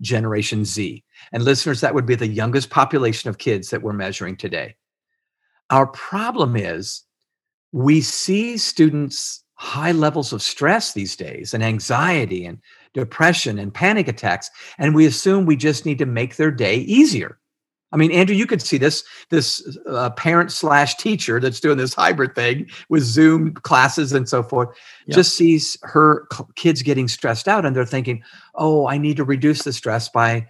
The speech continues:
Speaker 1: relieving some of that, you know, tough, difficult assignment they're working on and make it better that way." After all,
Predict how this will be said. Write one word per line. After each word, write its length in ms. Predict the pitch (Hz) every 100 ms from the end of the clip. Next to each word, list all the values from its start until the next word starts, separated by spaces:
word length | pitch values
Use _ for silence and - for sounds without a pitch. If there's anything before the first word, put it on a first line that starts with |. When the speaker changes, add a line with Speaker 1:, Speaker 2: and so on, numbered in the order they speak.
| _ -
Speaker 1:
relieving 760 | 123 120 123 160 143 110 120
some 300 | 113 - 123
of 80 | 120
that, 280 | 110 101 - _ _ _ _ _ _ _ _ -
you 100 | 131
know, 120 | 98
tough, 460 | - 139 127 - _ _ _ - 107
difficult 640 | 143 135 117 123 117 - - -
assignment 460 | 110 180 294 -
they're 120 | 110
working 360 | 98 98 - 92
on 220 | 87 95 - - -
and 160 | 120 123
make 180 | 123 120
it 100 | 120
better 220 | 110 110
that 240 | 139 175
way." 240 | 98 - - _ _ -
After 340 | 120 117 110 127
all, 500 | 208 107 156 -